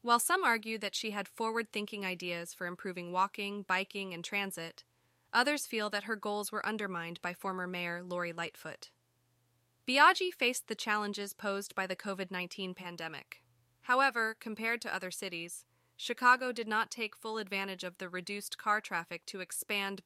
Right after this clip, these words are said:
bus-only lanes and protected bikeways. Biaggi's departure,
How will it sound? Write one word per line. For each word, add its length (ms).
bus-only 560
lanes 400
and 180
protected 500
bikeways. 680
Biaggi's 440
departure, 680